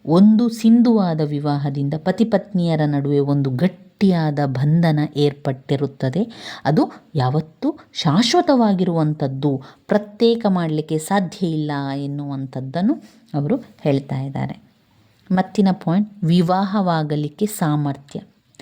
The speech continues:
ವಿವಾಹವಾಗುವಂತಹ ಗಂಡು ಮತ್ತು ಹೆಣ್ಣು ಸಾಮರ್ಥ್ಯವನ್ನು ಹೊಂದಿರಬೇಕು. ಏನ್ ಸಾಮರ್ಥ್ಯ ಅಂದ್ರೆ,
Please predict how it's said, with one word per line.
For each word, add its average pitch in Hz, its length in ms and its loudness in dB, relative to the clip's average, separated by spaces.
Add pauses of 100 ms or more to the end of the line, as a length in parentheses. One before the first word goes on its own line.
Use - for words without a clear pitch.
(840)
ವಿವಾಹವಾಗುವಂತಹ 208 1120 2
ಗಂಡು 170 420 2
ಮತ್ತು 165 380 0
ಹೆಣ್ಣು 156 540 2
ಸಾಮರ್ಥ್ಯವನ್ನು 180 960 2
ಹೊಂದಿರಬೇಕು. 147 800 -2 (1400)
ಏನ್ 277 240 4
ಸಾಮರ್ಥ್ಯ 170 640 -2
ಅಂದ್ರೆ, 175 640 -2